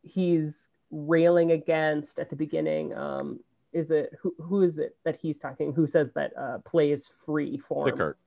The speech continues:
Speaker 1: Yeah,
Speaker 2: Mi-,
Speaker 1: Sickert.
Speaker 2: Miguel Sickert
Speaker 1: Uh,
Speaker 2: and
Speaker 1: s-
Speaker 2: Leno.
Speaker 1: Yeah, so, so against folks like that who say that play is essentially free. So,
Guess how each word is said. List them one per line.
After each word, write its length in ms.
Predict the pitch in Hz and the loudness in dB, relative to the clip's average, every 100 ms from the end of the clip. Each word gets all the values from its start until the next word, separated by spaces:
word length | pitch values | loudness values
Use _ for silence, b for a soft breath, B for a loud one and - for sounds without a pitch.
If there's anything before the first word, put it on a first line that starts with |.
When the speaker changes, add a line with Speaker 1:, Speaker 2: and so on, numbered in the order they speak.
| _ _ _ | _ _ _
Speaker 1:
Yeah, 180 | - - - | -8 -6 -4
Speaker 2:
Mi-, 100 | 107 | -4
Speaker 1:
Sickert. 140 | 120 | 0
Speaker 2:
Miguel 320 | 113 107 101 | 0 2 2
Sickert 360 | 92 104 90 - _ - | 0 -4 -6 -8 _ 2
Speaker 1:
Uh, 60 | 202 175 | 4 4
Speaker 2:
and 80 | 175 | 2
Speaker 1:
s- 420 | - - - - | -6 -10 -12 -8
Speaker 2:
Leno. 460 | 101 131 87 85 87 _ _ _ | -4 -2 -2 -6 -8 _ _ _
Speaker 1:
Yeah, 380 | 254 254 180 165 | 8 10 10 6
so, 720 | - 226 190 180 175 - 185 - _ _ | 6 10 12 12 10 6 -10 -12 _ _
so 240 | - 185 | 8 10
against 340 | 170 185 170 - | 10 8 6 4
folks 180 | 160 | 2
like 120 | 151 - | 2 -6
that 120 | - | -8
who 60 | 151 | -6
say 160 | - 139 | -2 -2
that 220 | - - | -4 -6
play 260 | 156 135 | -4 -2
is 120 | 101 117 | -4 -10
essentially 420 | - 131 - - | -10 -12 -10 -12
free. 240 | - - - B B B B | -12 -16 -16 B B B B
So, 520 | - - 233 131 | 0 8 8 8